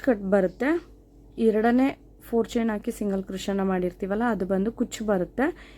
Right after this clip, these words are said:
ಇದು ಎಕ್ಸ್ಟ್ರಾ ಉಳ್ಕೊಂಡಿದೆ. ಈ ರೀತಿ ಎಕ್ಸ್ಟ್ರಾ ಉಳ್ಕೊಂಡಾಗ ನೀವಿಲ್ಲಿ ಸಿಂಗಲ್ ಕ್ರೋಶೆನ ಮಾಡ್ಕೋಬೇಕಾಗುತ್ತೆ. ಇಲ್ಲಾಂದರೆ ಮತ್ತೆ ಫೋರ್ ಚೈನ್ನ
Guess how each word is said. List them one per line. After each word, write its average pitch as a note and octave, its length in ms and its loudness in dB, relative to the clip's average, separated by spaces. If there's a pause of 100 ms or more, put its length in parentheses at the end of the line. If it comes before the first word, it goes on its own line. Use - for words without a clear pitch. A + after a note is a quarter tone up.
(340)
ಇದು C#4+ 120 2 (240)
ಎಕ್ಸ್ಟ್ರಾ C4+ 360 0 (100)
ಉಳ್ಕೊಂಡಿದೆ. G#3 580 0 (580)
ಈ C#4+ 120 4
ರೀತಿ C#4+ 180 0 (100)
ಎಕ್ಸ್ಟ್ರಾ - 360 -2
ಉಳ್ಕೊಂಡಾಗ G#3 560 0 (340)
ನೀವಿಲ್ಲಿ G#3 360 0 (480)
ಸಿಂಗಲ್ A3+ 380 2
ಕ್ರೋಶೆನ G3 340 -2 (120)
ಮಾಡ್ಕೋಬೇಕಾಗುತ್ತೆ. F3+ 800 -4 (220)
ಇಲ್ಲಾಂದರೆ D4 340 4 (120)
ಮತ್ತೆ C4+ 280 -4
ಫೋರ್ G#3+ 280 -4
ಚೈನ್ನ G3+ 260 -2